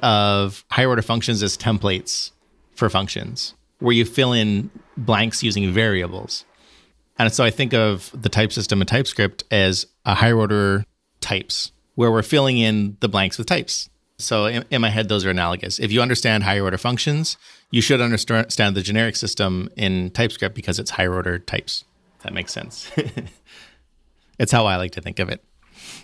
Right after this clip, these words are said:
So some of the other generics they have, they have exclude, where we can remove certain things from a list of types.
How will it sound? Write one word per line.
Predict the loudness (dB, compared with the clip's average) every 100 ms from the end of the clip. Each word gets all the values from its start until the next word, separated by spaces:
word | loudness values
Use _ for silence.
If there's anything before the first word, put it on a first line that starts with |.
| _ _ _ _ _
So | -2 0
some | 2
of | 4
the | 4
other | 4 4 2 0
generics | 2 2 2
they | 0
have, | 2 2 0 0
they | 2
have | 2
exclude, | -2 -2 0 2 2 0 -8 _ -8
where | -2
we | 0
can | 0 0 0 -2
remove | -2 0 0 0 0
certain | -2 0 0
things | 0 0 0 -2 -6 _
from | -4 0 0
a |
list | -2 -4 -8
of |
types. | -4 -6 -4 -10